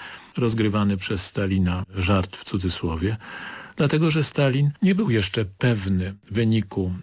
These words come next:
rozgrywki na froncie wschodnim. Przypomnijmy, dopiero co Armii Czerwonej udało się odeprzeć ofensywę niemiecką, która zmierzała do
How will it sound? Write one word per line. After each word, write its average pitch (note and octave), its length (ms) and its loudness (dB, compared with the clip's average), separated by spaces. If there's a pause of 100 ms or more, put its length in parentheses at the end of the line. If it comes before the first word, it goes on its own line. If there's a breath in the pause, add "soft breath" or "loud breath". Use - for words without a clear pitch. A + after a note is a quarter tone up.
rozgrywki G#2 720 0
na G2 120 2
froncie G2+ 380 0
wschodnim. G2 420 0
Przypomnijmy, G2+ 520 2
dopiero G#2+ 460 2
co G#2 260 -4
Armii A2+ 240 2
Czerwonej F2+ 440 0
udało F#2+ 320 2
się - 160 0
odeprzeć F#2 640 -2
ofensywę F#2+ 680 2
niemiecką, F#2 520 2
która F#2+ 300 2
zmierzała F2+ 540 2
do F2+ 320 -2